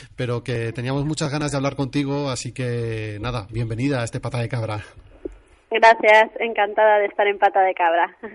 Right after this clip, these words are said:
Speaker 1: Muy bien. Oye, eh, a ver, quería preguntarte, ¿no? Eh,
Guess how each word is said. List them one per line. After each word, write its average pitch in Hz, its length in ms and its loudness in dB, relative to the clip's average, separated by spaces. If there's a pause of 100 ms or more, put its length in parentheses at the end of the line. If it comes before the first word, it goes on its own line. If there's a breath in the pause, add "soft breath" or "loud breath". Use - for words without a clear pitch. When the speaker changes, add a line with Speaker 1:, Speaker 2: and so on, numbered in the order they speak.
(120)
Speaker 1:
Muy 123 220 -8
bien. 113 260 -6 (340 loud breath)
Oye, 123 480 4
eh, 110 320 -2
a 104 60 -4
ver, 107 220 -6
quería 117 220 -6
preguntarte, 127 580 -6
¿no? 135 300 -12
Eh, 117 560 -10